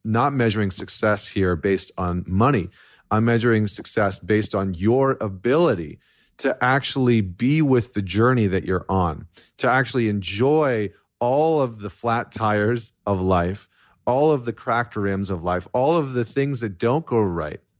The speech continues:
right? The breakups and the hardships and, you know, the, the, the mishaps with health when things go wrong in, in health or in our finances,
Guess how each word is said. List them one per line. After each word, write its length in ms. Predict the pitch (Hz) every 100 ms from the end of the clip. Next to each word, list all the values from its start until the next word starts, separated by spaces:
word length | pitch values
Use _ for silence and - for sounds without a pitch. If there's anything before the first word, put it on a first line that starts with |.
| -
right? 300 | 95 98 90
The 100 | 104
breakups 640 | 107 120 135 131 120 -
and 100 | 98
the 100 | 95
hardships 720 | 95 127 135 - 123 117 -
and, 220 | 104 98 90 _ _ _
you 100 | 113
know, 240 | 110 104 101
the, 400 | 92 98 95 82
the, 440 | 101 98 92 90 - 90
the 140 | 101
mishaps 720 | 98 113 139 - 127 120 -
with 160 | 98 85
health 460 | - 123 123 117
when 160 | 104 98
things 300 | 90 123 113
go 120 | 117
wrong 360 | 104 104 107 113
in, 140 | 98
in 160 | - 90
health 440 | 95 120 120 110 - _ - _
or 440 | 101 104 98 95 -
in 140 | 101
our 100 | 92
finances, 720 | 85 - 120 120 117 104 110